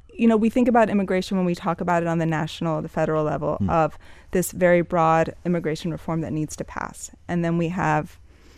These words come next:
Speaker 1: it's been complicated for both parties. I don't think either party has come through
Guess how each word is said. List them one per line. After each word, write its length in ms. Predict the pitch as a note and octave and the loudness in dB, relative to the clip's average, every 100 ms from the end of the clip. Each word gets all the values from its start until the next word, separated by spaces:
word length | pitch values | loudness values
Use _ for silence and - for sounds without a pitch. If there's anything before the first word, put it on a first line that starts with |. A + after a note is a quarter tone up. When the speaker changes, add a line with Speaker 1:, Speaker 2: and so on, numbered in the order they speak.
| - - - - | -20 -20 -8 -6
Speaker 1:
it's 120 | F#3 | 0
been 160 | G3+ | 0
complicated 760 | G3 G#3 F3+ F#3 - F3+ E3+ E3 | 2 0 0 -2 -2 0 0 -2
for 240 | - D#3 | -4 -4
both 300 | D3+ E3 D#3 | 0 0 0
parties. 440 | - C#3+ - - - | -2 -2 -4 -14 -8
I 120 | - F3 | -2 0
don't 80 | |
think 160 | F#3 F3+ | 0 -2
either 220 | - D#3+ D#3 | -2 -2 -4
party 320 | - D#3 D3+ | -4 -4 -4
has 240 | F3+ D#3+ | -6 -6
come 220 | - F3 D3+ | -6 -6 -6
through 460 | - D3 - - | -6 -4 -4 -8